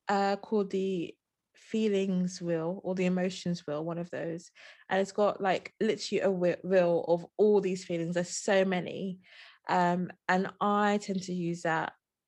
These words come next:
um, every now and again to check in with myself.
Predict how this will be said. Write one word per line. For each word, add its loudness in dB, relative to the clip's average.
um, -2
every 0
now 2
and -2
again -4
to -6
check -8
in 0
with 0
myself. -4